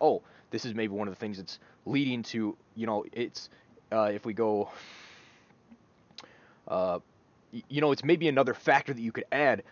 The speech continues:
to your cyclic cycle, uh, at looking at these overall larger trends." So that one I don't see as really a, a big one, and the, a, a big one that's in conflict, and then the other one is my debt collapse kind of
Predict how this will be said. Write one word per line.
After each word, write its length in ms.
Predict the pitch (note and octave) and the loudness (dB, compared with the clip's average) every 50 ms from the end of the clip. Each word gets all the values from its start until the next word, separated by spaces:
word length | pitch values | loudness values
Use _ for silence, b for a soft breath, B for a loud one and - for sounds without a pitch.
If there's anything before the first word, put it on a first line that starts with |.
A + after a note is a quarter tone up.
| b b b b | b b b b
to 100 | - C3+ | -6 -4
your 140 | B2 A2 G#2 | -2 -2 -2
cyclic 380 | - - C#3 B2 - A2 - - | 0 0 -2 0 0 -2 -4 -2
cycle, 440 | - A#2+ A#2 A#2 - G#2 F#2+ - - B B B B B | -2 -2 -2 0 0 -2 -4 -4 -6 B B B B B
uh, 220 | B - F#2 F2+ - - - | B -2 -2 -2 -2 -2 -4
at 140 | A#2 A2 G2+ | -4 -2 -2
looking 320 | A2+ A#2 - - A#2+ A2 | -4 -4 -4 -4 -4 -4
at 120 | G#2+ G2+ | -4 -4
these 160 | - A2+ G2+ F2+ | -4 -6 -6 -4
overall 420 | A2 A2+ G#2+ G2+ G#2 G#2 G#2 G2+ | -4 -6 -4 -4 -2 -2 -2 -2
larger 300 | F#2+ G2+ G2 F#2+ F#2 F#2 | -2 -2 -4 -4 -6 -10
trends." 380 | E2+ - A2 G2+ F2+ E2 - b b b b b b b | -10 -6 -6 -6 -6 -8 -10 b b b b b b b
So 320 | - - B2+ A2+ G#2 G2 - | 0 2 4 4 4 2 2
that 200 | - C#3 D3 C#3+ | 4 4 4 6
one 120 | C#3+ C#3 C3+ | 6 6 6
I 60 | C3 | 6
don't 160 | C3+ C3+ A2+ | 6 4 0
see 140 | - - C3 | 0 -2 -2
as 120 | B2 A2 | -2 -2
really 240 | A2+ A#2 B2 A#2+ A#2 | -2 -2 0 2 2
a, 120 | A#2 G#2+ - | 2 0 0
a 80 | A2 | -4
big 180 | A2 A2 A#2 A2+ | -2 -2 -2 0
one, 200 | A#2 A2+ A2 G#2+ - | 0 -2 -4 -4 -6
and 180 | - A2+ A2+ A2 | -6 -4 -2 0
the, 160 | A2 G#2+ - - _ - | -2 -2 -2 -6 _ -6
a, 120 | - G#2 - - | -6 -6 -4 -4
a 60 | A2+ | -6
big 340 | G#2+ G2+ A#2 A2 F2+ F#2+ - B B B B B B | -4 -4 -4 -4 -6 -10 -16 B B B B B B
one 180 | B2 B2 B2+ | -2 -2 0
that's 200 | A#2+ A2 - - | -2 -2 -6 -8
in 120 | - A2+ A#2 | -12 -12 -8
conflict, 440 | - - A2 G#2+ - A#2+ A2+ - - | -4 -2 -2 -2 -2 -4 -8 -8 -8
and 120 | - A2 | -8 -6
then 80 | A2 G#2 | -4 0
the 80 | A2 A#2 | 2 4
other 120 | B2 A#2+ | 4 4
one 160 | A2 A2+ A2 | 4 2 -2
is 120 | A2 F#2+ - | -4 -4 -4
my 120 | G#2 G2 | -4 -2
debt 200 | F2+ A2 G#2 - | -2 -2 -4 -4
collapse 360 | - G2 G2+ G2+ G2 - - | -4 -2 0 0 0 -2 -6
kind 180 | - - A#2 F2 | -8 -8 -8 -8
of 100 | E2 | -8